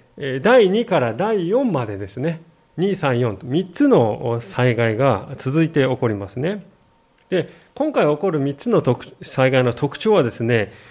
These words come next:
徐々に徐々にこのファラオとか周りの人々の体にですね、被害が生じていくということですね。まあ、この災いの深刻さというものが徐々に徐々に少しずつ上がっていくということです。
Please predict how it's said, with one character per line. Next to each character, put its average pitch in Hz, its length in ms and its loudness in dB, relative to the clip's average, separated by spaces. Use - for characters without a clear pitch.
徐 294 180 2
々 262 160 4
に 135 160 4
徐 190 140 4
々 202 160 0
に 135 100 0
こ 127 120 -2
の 123 60 -4
フ 120 100 -12
ァ 220 140 -2
ラ 220 80 0
オ 160 80 0
と 131 120 -6
か 127 100 -4
周 131 280 2
り 165 80 4
の 160 120 2
人 151 220 0
々 117 240 -2
の 110 300 -2
体 254 480 -2
に 247 140 -2
で 190 140 2
す 120 100 -6
ね、 110 240 -6
被 208 180 -4
害 123 240 4
が 117 280 0
生 135 240 2
じ 123 140 -8
て 123 140 2
い 123 40 0
く 127 120 -8
と 123 100 0
い 107 80 2
う 101 60 -2
こ 113 100 -6
と 104 120 -6
で 92 80 -10
す 90 120 -18
ね。 190 160 -4
ま 190 80 0
あ、 175 40 -2
こ 220 100 0
の 175 220 4
災 247 280 8
い - 20 6
の 226 200 8
深 254 360 0
刻 254 240 -6
さ 233 160 -2
と 233 100 4
い 226 60 8
う 214 60 6
も 208 80 6
の 196 100 4
が 139 120 2
徐 208 200 -4
々 208 160 0
に 175 160 2
徐 170 160 0
々 151 140 2
に 117 100 -2
少 - 260 -6
し 196 140 -8
ず 196 160 0
つ 127 140 -4
上 120 220 -4
が 170 100 0
っ 190 100 -4
て - 160 0
い 170 60 0
く 175 100 -2
と 139 120 0
い 107 80 2
う 98 60 -4
こ 117 120 -6
と 127 100 -10
で 123 120 -14
す。 - 180 -20